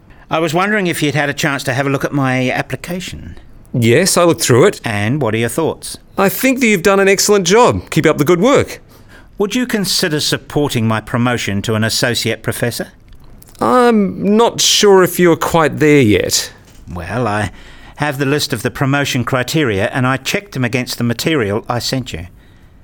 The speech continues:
Speaker 1: And I am under the impression that I fulfil all of them.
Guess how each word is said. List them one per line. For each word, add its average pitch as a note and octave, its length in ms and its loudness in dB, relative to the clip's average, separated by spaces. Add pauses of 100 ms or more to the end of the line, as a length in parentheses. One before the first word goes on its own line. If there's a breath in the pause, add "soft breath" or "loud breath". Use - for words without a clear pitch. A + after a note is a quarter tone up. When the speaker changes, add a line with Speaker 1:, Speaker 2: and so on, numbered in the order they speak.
(240 soft breath)
Speaker 1:
And A2 140 -2
I B2+ 160 0
am B2 140 0
under F#3+ 240 -4
the C#3 140 -2
impression G2 520 -4
that G2 80 -4
I G#2 100 -2
fulfil A#2 500 -4
all B2+ 200 -2
of D#2 120 -8
them. F2+ 220 -10